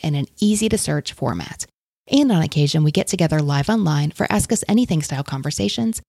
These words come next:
and events like our ninety-minute fall book preview and summer reading guide unboxing. Join for all these perks and to be part of the community behind What Should I Read Next.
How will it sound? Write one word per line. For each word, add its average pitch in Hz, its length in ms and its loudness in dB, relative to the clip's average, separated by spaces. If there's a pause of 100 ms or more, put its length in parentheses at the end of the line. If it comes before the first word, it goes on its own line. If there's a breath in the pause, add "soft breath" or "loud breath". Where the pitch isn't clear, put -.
(220)
and 247 200 4
events 208 360 2
like 156 160 -2
our 151 80 4
ninety-minute 170 560 2
fall 147 160 -2
book - 180 -2
preview 254 420 0
and 151 200 0
summer 214 280 0
reading 214 220 0
guide 214 240 -2
unboxing. 180 600 -2 (440)
Join 277 240 4
for - 160 -2
all 247 160 2
these 165 160 -2
perks - 400 -6 (260 loud breath)
and 208 220 4
to 220 60 -4
be 170 120 -2
part 196 260 -2
of 185 100 -6
the 190 80 -2
community 170 600 2
behind 214 340 2
What 170 140 0
Should 151 160 0
I 135 100 2
Read 139 200 -4
Next. - 360 -8